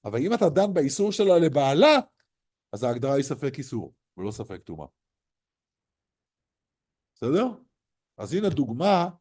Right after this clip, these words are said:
לאנליזה שאנחנו עושים. אנחנו רואים שהאישה, כאשר היא יולדת או כשהיא נידה, אז יש בה שני דברים. יש בה טומאה, ויש בה איסור לבעלה. ההסתכלות הראשונית אומרת לנו, "טוב, זה כנראה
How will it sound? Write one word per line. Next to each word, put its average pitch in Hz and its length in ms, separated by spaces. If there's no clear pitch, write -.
לאנליזה 131 720
שאנחנו 135 420
עושים. 117 400
אנחנו 123 180
רואים 175 220
שהאישה, 127 500
כאשר 131 380
היא 143 100
יולדת 127 460
או 120 60
כשהיא 123 260
נידה, 120 340
אז 104 100
יש 135 100
בה 135 100
שני 151 240
דברים. 165 400
יש 120 120
בה 135 120
טומאה, 113 380
ויש 123 120
בה 135 100
איסור 170 280
לבעלה. 190 400
ההסתכלות 127 440
הראשונית 175 480
אומרת 151 320
לנו, 170 220
"טוב, 220 220
זה 147 100
כנראה 156 540